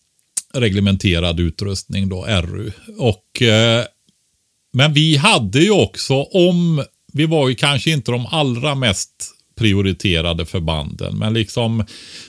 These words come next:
funkade saker något så när, så skulle vi ha, våran jägarbataljon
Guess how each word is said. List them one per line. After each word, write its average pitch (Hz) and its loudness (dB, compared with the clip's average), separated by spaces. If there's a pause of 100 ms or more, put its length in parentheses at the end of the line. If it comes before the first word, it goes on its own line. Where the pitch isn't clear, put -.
funkade 135 2
saker 120 0
något 139 0
så 175 -2
när, 104 2
så 110 -6
skulle 110 -2
vi 101 0
ha, 95 0
våran 95 0
jägarbataljon 85 -2